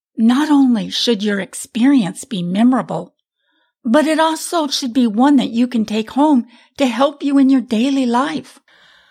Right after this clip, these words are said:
A good esthetician should give their clients tips they can use at home. They should empower the client and build a strong relationship based on caring.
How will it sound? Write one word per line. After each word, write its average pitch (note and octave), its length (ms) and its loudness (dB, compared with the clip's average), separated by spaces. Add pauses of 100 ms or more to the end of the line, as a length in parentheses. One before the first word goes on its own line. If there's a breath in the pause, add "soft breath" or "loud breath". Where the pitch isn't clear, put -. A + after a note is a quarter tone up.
(560 soft breath)
A B3+ 80 2
good C4+ 220 2
esthetician C4 680 0
should - 220 -4
give A3 200 0
their A3 140 2
clients G#3 540 -2
tips - 400 -6
they G3 140 -4
can F#3+ 160 -6
use G3+ 260 -2
at F3+ 120 -4
home. G#3+ 420 0 (360)
They B3 380 2
should C#4+ 240 0
empower A#3 800 0
the D#3+ 100 -8
client G#3+ 840 -4
and D3+ 480 -8
build A#3 320 2
a F#3+ 120 2
strong A#3 680 0
relationship G3 960 -2
based A3+ 340 -2
on F3+ 180 -4
caring. G3+ 560 -6